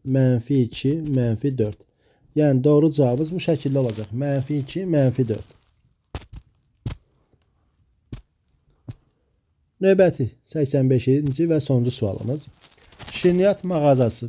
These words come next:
nümayiş üçün tort maketi hazırlayır. Bunun üçün silindr formalı üç qutu üst-üstə qoyularaq yapışdırılmış və şəkildəki formanı almışdır.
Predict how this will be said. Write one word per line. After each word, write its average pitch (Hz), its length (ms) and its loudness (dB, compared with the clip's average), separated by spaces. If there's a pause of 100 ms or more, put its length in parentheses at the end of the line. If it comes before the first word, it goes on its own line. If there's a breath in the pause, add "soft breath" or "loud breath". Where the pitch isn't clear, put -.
nümayiş 151 540 2
üçün 123 360 -8 (160)
tort 160 300 -2
maketi 139 460 -2
hazırlayır. 127 640 -2 (1300 soft breath)
Bunun 180 200 4
üçün 147 300 0
silindr 185 380 0
formalı 147 640 2
üç 190 200 -8
qutu 160 300 -4
üst-üstə 151 680 -2
qoyularaq 170 520 2 (160)
yapışdırılmış 143 680 -2 (240)
və 156 180 -4
şəkildəki 143 400 -2
formanı 143 520 0 (400)
almışdır. 127 600 -2